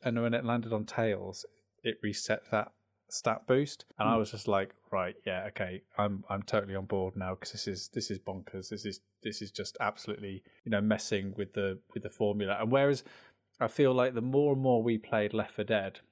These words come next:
Speaker 1: it felt like it was getting more and more serious.
Speaker 2: Yeah.
Speaker 1: I feel with Back for Blood, like, having some of those bonkers weapons in, like the Wolverine claws and cards that essentially let you gamble, I'm hoping that it,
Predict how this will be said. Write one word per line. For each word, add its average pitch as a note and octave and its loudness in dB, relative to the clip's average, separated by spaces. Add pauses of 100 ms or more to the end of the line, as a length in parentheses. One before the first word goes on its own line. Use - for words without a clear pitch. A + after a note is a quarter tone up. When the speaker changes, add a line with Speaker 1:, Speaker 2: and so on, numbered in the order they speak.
Speaker 1:
it C3 -2
felt A2+ 2
like G2+ -2
it A#2 -4
was G2+ -4
getting G2+ -2 (240)
more G#2+ 4
and A2 0
more G#2+ 2
serious. D#3 0 (300)
Speaker 2:
Yeah. C#2+ -4 (100)
Speaker 1:
I A2+ 2
feel G#2+ 4 (160)
with A2 2 (120)
Back A#2 0
for - -10
Blood, G#2+ 0 (100)
like, G#2+ 0
having G#2 -2
some A2 -4
of G#2 0
those G2+ -4
bonkers G#2 -6
weapons G#2 -8
in, G2+ -4
like G2 -8
the G#2+ -14
Wolverine G2+ -4
claws G2 -4
and G2 -10
cards G2 -4
that G#2+ -2
essentially G#2+ -6
let G2+ -8
you G2 -2 (200)
gamble, G#2+ -2 (160)
I'm A2 0
hoping A2+ 0
that G#2+ -2
it, G#2 -4